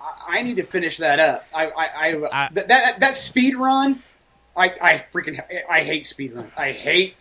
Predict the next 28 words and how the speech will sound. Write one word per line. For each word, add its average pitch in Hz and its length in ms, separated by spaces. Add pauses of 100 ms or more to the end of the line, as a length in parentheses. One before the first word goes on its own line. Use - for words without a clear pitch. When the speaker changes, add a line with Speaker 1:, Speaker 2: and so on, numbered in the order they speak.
(140)
Speaker 1:
I 139 200 (100)
hate 185 300 (220)
speed 185 320
runs. 139 200
But 160 120
I 156 80
got 156 260
that 240 180
out 220 160
of 185 40
the 175 80
way, 190 240
so - 160
now 226 260
I 214 80
gotta 196 260
do, 180 520 (680)
I 180 80
gotta 190 180
do 180 200
crushing, 285 640 (800)
and 190 180
I 196 120
got 196 140
some 190 120
cleanup 185 440
to 147 80
do, 123 180